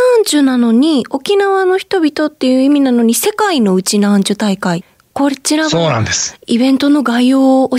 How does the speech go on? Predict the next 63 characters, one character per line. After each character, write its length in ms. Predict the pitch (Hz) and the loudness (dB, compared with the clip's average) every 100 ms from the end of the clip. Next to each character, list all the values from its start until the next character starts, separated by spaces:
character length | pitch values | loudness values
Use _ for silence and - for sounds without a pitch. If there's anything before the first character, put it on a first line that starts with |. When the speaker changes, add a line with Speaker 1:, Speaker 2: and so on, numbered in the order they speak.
| 254 | -2
Speaker 1:
え 100 | 247 | -2
て 100 | 247 | -2
い 60 | |
た 80 | 269 | -2
だ 100 | 262 | -2
け 100 | 269 | 0
ま 140 | 277 302 | 0 -2
す 80 | - | -4
か？ 280 | 208 226 320 _ _ _ | -4 -4 -6 _ _ _
Speaker 2:
は 220 | - 156 | -6 -4
い。 120 | 147 - _ - - - - - | -6 -10 _ -20 -18 -16 -16 -12
こ 120 | - 165 | -4 -2
れ 60 | |
は 60 | 196 | 0
で 100 | 139 | -2
す 100 | 139 | -2
ね、 80 | 113 | -2
沖 240 | 135 233 | -2 0
縄 160 | 247 247 | 0 2
の 100 | 233 | 0
歴 180 | 240 | 0
史 120 | - 233 | -2 -2
を 60 | |
ち 100 | - | -2
ょ 20 | 269 | -6
っ 40 | - | -4
と、 200 | 180 117 | -4 -2
お、 340 | 143 139 131 117 | -2 -2 -2 -2
説 240 | 143 - | -4 -2
明 120 | 143 135 | -2 -2
す 120 | 139 | -2
る 60 | |
必 160 | 127 139 | -4 -2
要 40 | |
が 100 | 127 | -2
あ 40 | 120 | -2
り 80 | 127 | 0
ま 100 | 127 | -2
す 140 | - | -2
ね。 240 | 143 147 - | -2 -4 -8
Speaker 1:
は 180 | - 254 | -6 -4
い。 40 | 208 - - _ | -4 -10 -20 _
Speaker 2:
沖 260 | - 160 269 | -6 -2 0
縄 300 | 262 262 254 | 2 2 0
は 80 | 240 | -2
か 140 | 240 | -4
つ 100 | - | -6
て、 240 | - 123 - _ - _ - | -6 -6 -8 _ -20 _ -4
え 240 | 139 135 | -2 -2
ー、 20 | |
不 120 | 120 | -4
況 260 | - 160 151 | -4 -2 0
で 120 | 147 | -2
す 60 | 147 | -4
と 80 | 139 | -4
か、 120 | 104 | -6
食 320 | - 143 208 | -4 -2 0
糧 180 | 220 208 | 0 2
難 200 | 156 120 | 0 0
で 120 | 104 | -2
す 80 | 90 | -4
と 80 | 104 | -6
か、 220 | - - | -6 -8